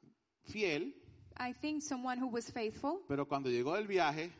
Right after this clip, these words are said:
Speaker 2: but when this person came back from the trip,
Speaker 1: no ca-, no tocaba el piso.
Speaker 2: could not walk, um, on the floor.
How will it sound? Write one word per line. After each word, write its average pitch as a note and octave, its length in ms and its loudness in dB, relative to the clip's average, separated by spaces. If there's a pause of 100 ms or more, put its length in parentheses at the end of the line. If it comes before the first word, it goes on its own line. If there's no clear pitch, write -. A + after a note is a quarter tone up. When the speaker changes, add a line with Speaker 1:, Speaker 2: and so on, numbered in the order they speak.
(120)
Speaker 2:
but A#3 180 -2
when A3+ 440 -2
this B3 180 -2
person C4 400 0
came C4+ 300 -2
back B3 220 -2
from D4+ 280 -2
the D4+ 100 0
trip, A3+ 340 -2 (300)
Speaker 1:
no C#3+ 140 -2
ca-, D#3+ 220 0
no D3 100 -2
tocaba D3+ 300 2
el D3 80 0
piso. - 300 -8 (640)
Speaker 2:
could B3 180 0
not A#3+ 300 0
walk, A#3+ 400 0
um, G#3+ 520 -2
on G#3+ 160 0
the G#3 80 -2
floor. F#3+ 400 0